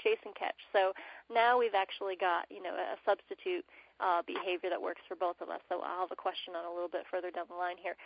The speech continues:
um, that works better for both of us these days. But, yeah, no, this, this is not a pig who likes or is comfortable at all, even though it's me, and even though he's got a very outgoing personality,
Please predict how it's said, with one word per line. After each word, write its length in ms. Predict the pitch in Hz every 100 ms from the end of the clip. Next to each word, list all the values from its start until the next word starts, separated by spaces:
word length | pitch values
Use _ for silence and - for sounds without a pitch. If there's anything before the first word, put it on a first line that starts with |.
| - -
um, 180 | 202 196
that 120 | 175 165
works 180 | 196 -
better 160 | 202 185 -
for 80 |
both 220 | 185 170 -
of 80 | -
us 80 | -
these 160 | - -
days. 180 | 185 180 190 214
But, 240 | 196 214
yeah, 400 | 214 208 196 190 196
no, 460 | 196 196 190 180 180
this, 160 | 196 202 - -
this 160 | 196
is 220 | - 202 190 _ _ _
not 220 | 190 190
a 60 | 190
pig 320 | - 190 180 -
who 120 | 190
likes 360 | 180 180 - - - - -
or 140 | 190
is 100 | 185 -
comfortable 460 | 185 - 190 185 -
at 180 | 208 196
all, 500 | - 190 190 185 185 - -
even 400 | 208 208 202 196
though 220 | 190 185
it's 180 | 185 _
me, 320 | 190 185 180 -
and 160 | 180
even 240 | 185 196 202
though 180 | 196 190 -
he's 140 | 196 -
got 140 | 180
a 80 | 180
very 180 | 185 185
outgoing 360 | 196 190 190 185
personality, 580 | - 190 - 185 185 180